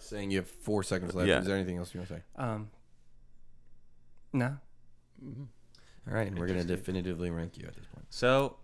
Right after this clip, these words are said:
Speaker 1: And I would just like to say, all guests out there, Rudy, do you have, uh, Instagram or Twitter?
Speaker 3: Yes.
Speaker 1: What are they?
Speaker 3: Well, my Instagram is
Speaker 1: Which we would know we want people to check out 'cause there's gonna be some Tums related content.
Speaker 3: That's
Speaker 2: Yeah.
Speaker 3: true.
Speaker 2: And, it, and if you are scared of Tums, I would not follow it.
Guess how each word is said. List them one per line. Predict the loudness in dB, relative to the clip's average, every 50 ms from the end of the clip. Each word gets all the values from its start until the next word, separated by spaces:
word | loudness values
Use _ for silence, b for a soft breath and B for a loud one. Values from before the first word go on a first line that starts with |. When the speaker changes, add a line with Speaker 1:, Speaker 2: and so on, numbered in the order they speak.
| -16 -8 -2
Speaker 1:
And | 2 6 6 6 6 6 6
I | 8
would | 8 8
just | 6 6 6
like | 6 6
to | 6
say, | 6 6 6
all | 8 8 6
guests | 6 6 8 8 8 8 8 8
out | 6 6 6
there, | 4 4 6
Rudy, | 6 6 4 4
do | 2 2
you | 2 2
have, | 4 6 6 8 6 6 4 2 -8 -14 -18 -18 -18 -18 -12 -6 -2
uh, | 2 4 4 6 4 4
Instagram | 2 0 -2 -2 0 0 2 2 2
or | 0
Twitter? | 0 0 0 0 0 0 -4 -10 -4 6
Speaker 3:
Yes. | 10 12 12 12 12 10 6 -4 -6 -6 0
Speaker 1:
What | 4 6 6
are | 8 8 6
they? | 6 2 0 -4 -4 2
Speaker 3:
Well, | 6 8 10 10
my | 10 8 8
Instagram | 8 8 8 6 4 4 6 8 8 8 6 4 4 2 2 2
is | 4 6 6 8 6
Speaker 1:
Which | 6 4 2
we | 2 2 2
would | 2 2 2
know | 4 8 10 10 12 12 10 10 8 4
we | 4 4 6
want | 6 6 6 6 4
people | 4 2 2
to | 2 0
check | 2 2 2 4 6
out | 8 8 8 6
'cause | 4 2 0
there's | 0 0
gonna | 0 0 0
be | 0
some | 0 -2 -2
Tums | -2 0 0 2 2 2
related | 0 0 0 0 0 -2
content. | 0 0 0 0 2 4 6
Speaker 3:
That's | 6 6 6
Speaker 2:
Yeah. | 4
Speaker 3:
true. | 6 8 10
Speaker 2:
And, | 10 10
it, | 10 10 10
and | 8 8 8 8
if | 8 6 4
you | 2 2 2 0 -2 -6 -10 -10 -4 4 6
are | 8 10 10 10 10 8
scared | 6 4 6 8 10 10 10 10 8
of | 8 6 6
Tums, | 8 8 10 10 10 8 6 4
I | 6 6 8
would | 8 8 8
not | 8 8 6 6 8
follow | 6 6 6 6 4
it. | 0 -2